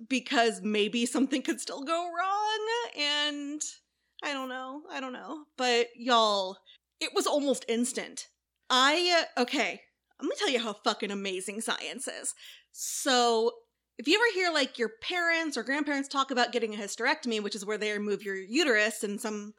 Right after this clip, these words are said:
you know, I'll call them its accessories, um, they would have to get, like, a big thing. It was like getting a cesarean.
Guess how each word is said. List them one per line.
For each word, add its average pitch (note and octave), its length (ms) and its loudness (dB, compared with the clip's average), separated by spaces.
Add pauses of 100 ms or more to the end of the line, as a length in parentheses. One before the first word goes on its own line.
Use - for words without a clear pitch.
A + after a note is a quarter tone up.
(280)
you A3+ 100 -4
know, G3 360 -6 (420)
I'll A3 100 -2
call A3+ 220 2
them G#3+ 160 2
its G#3 100 -4
accessories, D#4 920 -2 (680)
um, A3 720 2
they C4 220 2
would F4 100 2
have E4 80 -2
to B3+ 80 0
get, B3 160 -2
like, A#3 140 -4
a G#3 80 -4 (100)
big C4+ 260 2
thing. C#4 180 0
It - 20 -2
was C4+ 100 -2
like D4+ 80 -2
getting C4 220 0
a - 20 -4
cesarean. C#4 800 -2